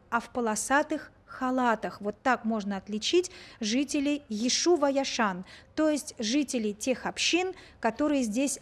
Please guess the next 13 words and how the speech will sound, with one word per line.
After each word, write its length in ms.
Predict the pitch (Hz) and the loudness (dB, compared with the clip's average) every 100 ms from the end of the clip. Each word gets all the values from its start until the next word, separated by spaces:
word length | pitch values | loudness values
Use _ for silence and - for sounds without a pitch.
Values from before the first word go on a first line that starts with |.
| - | -8
старые 760 | - - - 320 294 240 190 | -6 -4 4 6 6 4 0
поселенцы, 680 | - 202 - 220 214 185 202 | -4 -8 -6 -4 -4 -6 -10
приехавшие 600 | - 247 311 262 - 220 | -4 -2 -2 -2 -6 -6
сюда 300 | - 214 262 | -6 0 2
в 60 | 247 | 2
начале 360 | 220 - 233 | 0 0 0
девятнадцатого 800 | 208 208 214 269 330 - 302 285 - - | -2 -4 -2 2 2 2 2 2 0 -4
века, 400 | 240 302 311 277 | 0 0 2 0
а 160 | - 262 | 2 4
некоторые 640 | 262 277 294 302 285 269 | 4 2 0 -4 -4 -4
еще 400 | 233 196 - 214 - | -4 -4 -6 -8 -6
и 100 | 220 | -4
раньше. 460 | 226 220 190 - | 0 0 0 -4